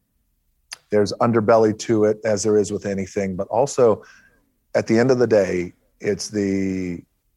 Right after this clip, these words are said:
it's the person who has to stand in front of the camera when that le-, red light is on and the director yells action.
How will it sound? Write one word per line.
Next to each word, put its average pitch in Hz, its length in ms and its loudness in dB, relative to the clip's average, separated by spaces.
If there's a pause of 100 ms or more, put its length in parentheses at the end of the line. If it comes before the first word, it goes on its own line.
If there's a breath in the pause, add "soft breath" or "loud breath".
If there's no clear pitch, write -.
(160)
it's - 160 -10
the - 80 -4
person 120 300 0
who 110 60 2
has 101 120 0
to 101 80 -8
stand 104 220 -2
in 95 60 -6
front 101 140 -2
of 95 60 -4
the 92 80 -4
camera 92 320 -4
when 92 120 -6
that 90 200 -8
le-, 95 140 -4
red 90 260 -4
light 90 180 -4
is 90 140 -6
on 87 240 -8
and 95 160 -12
the 87 60 -12
director 87 300 -8
yells 85 260 -12
action. 85 360 -10